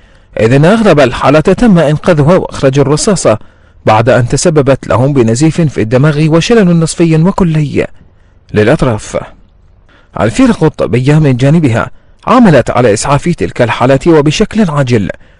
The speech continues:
من خلال العناية المركزة وإجراء عمليات طارئة لإيقاف النزيف وإلحاقهم بعملية أخرى لإخراج الرصاصة بعد استقرار وضعهم الصحي. وبحسب ما يراه مراقبون، إنه يجب اتخاذ إجراءات حازمة للحد من الرمي العشوائي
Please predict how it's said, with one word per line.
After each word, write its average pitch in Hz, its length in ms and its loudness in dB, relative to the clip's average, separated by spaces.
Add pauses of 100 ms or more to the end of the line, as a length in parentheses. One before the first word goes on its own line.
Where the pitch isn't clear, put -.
(100)
من 110 140 -2
خلال 139 340 0
العناية 120 500 0
المركزة 139 600 0
وإجراء 123 460 0
عمليات 143 480 0
طارئة 175 480 2
لإيقاف 147 520 -2
النزيف 127 520 0 (560)
وإلحاقهم 160 720 2
بعملية 127 680 0
أخرى 131 420 -2 (500)
لإخراج 160 480 0
الرصاصة - 600 0
بعد 139 320 0
استقرار 147 500 0
وضعهم 135 420 -2
الصحي. - 640 -6 (760)
وبحسب 165 520 0
ما 156 220 4
يراه 147 340 4
مراقبون، 151 580 2
إنه 156 320 2
يجب 143 260 0
اتخاذ 143 480 0
إجراءات 139 420 2
حازمة 170 560 2
للحد 147 460 -2
من 160 220 4
الرمي 160 400 2
العشوائي 135 800 -2